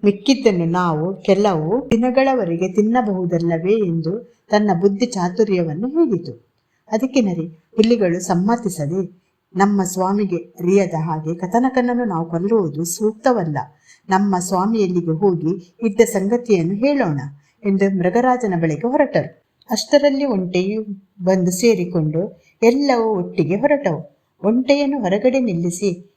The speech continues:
ಕಾಗೆ, ಹುಲಿ, ನರಿಗಳು ಸಿಂಹದ ಬಳಿಗೆ ಹೋಗಿ, "ಹೇ ಮಹಾಪ್ರಭುವೆ, ನಾವು ಬಹಳ ಪ್ರಯಾಸ ಪಟ್ಟೆವು, ಎಲ್ಲಿಯೂ ಆಹಾರ ದೊರಕಲಿಲ್ಲ. ಹುಡುಕಿ ದಣಿದು ಸಾಕಾಗಿ ಫಲವಿಲ್ಲದೆ ವಾಪಸ್ಸಾಗಬೇಕಾಯಿತು. ಆದರೂ ನಮ್ಮಲ್ಲಿ ನಮ್ಮದೊಂದು ಭಿನ್ನವಿದೆ,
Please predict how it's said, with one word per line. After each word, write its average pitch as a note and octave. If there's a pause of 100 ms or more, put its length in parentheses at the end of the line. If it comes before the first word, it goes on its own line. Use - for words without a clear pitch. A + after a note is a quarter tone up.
(140)
ಕಾಗೆ, F3+
ಹುಲಿ, F3+
ನರಿಗಳು F3
ಸಿಂಹದ A3+
ಬಳಿಗೆ F3+
ಹೋಗಿ, F#3 (480)
"ಹೇ G#3
ಮಹಾಪ್ರಭುವೆ, F#3+ (420)
ನಾವು G#3
ಬಹಳ G3+
ಪ್ರಯಾಸ G3+
ಪಟ್ಟೆವು, C#3+ (280)
ಎಲ್ಲಿಯೂ C4
ಆಹಾರ G3 (100)
ದೊರಕಲಿಲ್ಲ. F3+ (420)
ಹುಡುಕಿ G3
ದಣಿದು F#3
ಸಾಕಾಗಿ A#3+
ಫಲವಿಲ್ಲದೆ F#3
ವಾಪಸ್ಸಾಗಬೇಕಾಯಿತು. F3+ (280)
ಆದರೂ A#3
ನಮ್ಮಲ್ಲಿ G#3
ನಮ್ಮದೊಂದು F3+
ಭಿನ್ನವಿದೆ, E3